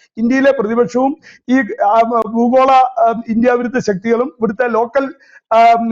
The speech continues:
മീഡിയ പ്രോസ്റ്റിറ്റ്യൂട്ടുകളും കൂടെ ഇവിടെ നടത്തിയിരിക്കുന്നത്. അപ്പൊ അതിനെതിരെ ഒരു എൻ ഐ എ അന്വേഷണം വേണം. ആരാണ് ഇത് ചെയ്തത്? ചിദംബരത്തിന്റെ റോൾ എന്താണ്? ഇന്ത്യ അലയൻസിന്റെ റോൾ എന്താണ്?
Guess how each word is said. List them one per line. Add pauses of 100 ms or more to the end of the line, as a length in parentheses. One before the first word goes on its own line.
(240)
മീഡിയ
പ്രോസ്റ്റിറ്റ്യൂട്ടുകളും
കൂടെ (120)
ഇവിടെ
നടത്തിയിരിക്കുന്നത്. (120)
അപ്പൊ
അതിനെതിരെ
ഒരു
എൻ
ഐ
എ
അന്വേഷണം
വേണം. (120)
ആരാണ്
ഇത്
ചെയ്തത്? (300)
ചിദംബരത്തിന്റെ
റോൾ
എന്താണ്?
ഇന്ത്യ
അലയൻസിന്റെ
റോൾ
എന്താണ്?